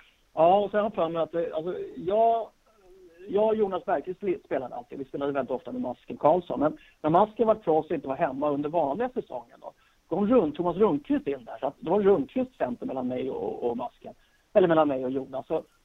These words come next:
och det var lite också sådär, för nu helt plötsligt kom både Masken och, och Rundqvist ihop. Och då var det, vem ska vi spela med då? <laughs> Eller ska vi spela med han eller han? Vi har ju liksom, vi funkar lika bra och vi, vi trivs lika bra, men vem ska vi spela med? Eh,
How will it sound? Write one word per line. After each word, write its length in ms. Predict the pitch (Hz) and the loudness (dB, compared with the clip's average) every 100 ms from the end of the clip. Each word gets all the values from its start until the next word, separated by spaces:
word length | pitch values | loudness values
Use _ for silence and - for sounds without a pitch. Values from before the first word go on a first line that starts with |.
| - | -6
och 80 | 165 | -2
det 80 | |
var 120 | 226 247 | 0 0
lite 280 | 220 196 190 | 0 -2 -4
också 280 | 196 285 | -4 -8
sådär, 180 | - 151 | -4 -4
för 100 | 160 | -2
nu 140 | 214 254 | -2 -2
helt 140 | 233 | -2
plötsligt 240 | 190 170 | -6 -8
kom 120 | 180 160 | -6 -2
både 160 | 160 | -2
Masken 540 | 156 269 - - 285 254 - _ _ _ _ - | -2 -4 -6 -2 -2 -2 -8 _ _ _ _ 2
och, 380 | 196 - - | 2 2 0
och 120 | 196 185 | 2 4
Rundqvist 400 | 147 - 131 123 | 4 0 -6 -6
ihop. 160 | 123 - | -6 0
Och 60 | |
då 60 | 180 | 2
var 260 | 220 220 196 | 6 6 4
det, 160 | 196 - | 2 2
vem 160 | 208 202 | 0 2
ska 120 | 202 | -2
vi 120 | 254 | -4
spela 260 | - 302 - | -4 -4 -4
med 120 | 143 | -4
då? 100 | - - - - | -6 -8 -20 0
<laughs> 60 | 294 | 2
Eller 220 | 240 220 123 - _ | 4 4 2 -4 _
ska 100 | 196 | -2
vi 100 | 190 | 2
spela 220 | 202 190 | 2 4
med 120 | 185 | 4
han 220 | 220 285 | 2 2
eller 120 | 294 233 | 2 0
han? 300 | 247 165 165 | -2 -6 -4
Vi 80 | 190 | 0
har 80 | 214 | 4
ju 180 | 208 | 4
liksom, 320 | 196 190 180 180 | 2 -6 -10 -10
vi 80 | 190 | -4
funkar 360 | 226 180 202 | 0 0 0
lika 260 | 202 175 294 | -2 0 -2
bra 240 | 208 208 | 0 0
och 80 | 202 | 2
vi, 160 | 202 208 _ _ - | 2 0 _ _ -2
vi 140 | 196 | 0
trivs 300 | 185 202 214 | 2 0 2
lika 220 | 220 160 | -2 0
bra, 160 | 151 156 | -2 -2
men 360 | 165 165 165 | -2 -8 -8
vem 160 | 175 165 | -4 -4
ska 100 | 170 | -4
vi 60 | 170 | -4
spela 340 | 196 175 269 | -2 0 0
med? 180 | 247 - - _ _ _ _ _ _ - | -4 -8 -18 _ _ _ _ _ _ -10
Eh, 380 | - 143 143 | -2 2 2